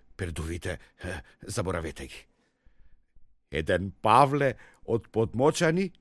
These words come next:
посадил нива со пченка, ама подзинало чудо кога видел дека изникнала пченица.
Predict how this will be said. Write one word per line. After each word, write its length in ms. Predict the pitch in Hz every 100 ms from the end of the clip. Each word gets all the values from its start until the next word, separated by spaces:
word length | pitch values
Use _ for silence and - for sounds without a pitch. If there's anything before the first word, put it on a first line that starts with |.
| _ _ - - -
посадил 600 | 113 135 127 107 107 98 - -
нива 540 | 90 113 170 196 131
со 220 | 107 - 90
пченка, 600 | - - 170 127 - - _ _ _ _ _ _ _ -
ама 440 | - - 76 65 - _ _ _ -
подзинало 800 | 90 113 82 101 92 87 80 76
чудо 500 | - - 220 160 143 - _ _
кога 260 | - 120 113
видел 360 | 107 165 151 135
дека 400 | 127 - 127 107 - -
изникнала 960 | 151 135 127 180 - 139 151 143 117 - - -
пченица. 680 | - - - 90 92 80 -